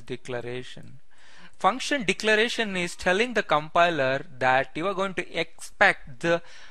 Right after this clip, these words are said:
the definition of the function later in this program, right? So the function declaration ends with the semicolon, whereas the function definition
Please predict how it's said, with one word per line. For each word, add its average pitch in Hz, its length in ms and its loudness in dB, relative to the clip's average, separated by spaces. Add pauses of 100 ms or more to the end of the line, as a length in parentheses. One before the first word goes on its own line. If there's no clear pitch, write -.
(160)
the 147 220 2
definition 185 520 0
of 156 120 -4
the 143 80 0
function 147 640 -4
later 147 300 0
in 127 80 -8
this 123 180 -8
program, 110 560 -6 (400)
right? 254 160 6 (300)
So 165 260 -2
the 160 180 0
function 226 400 0
declaration 185 640 2
ends 165 360 -2
with 143 160 0
the 139 80 2
semicolon, 135 800 -2 (460)
whereas 190 540 4
the 147 140 6
function 185 540 -2
definition 156 840 0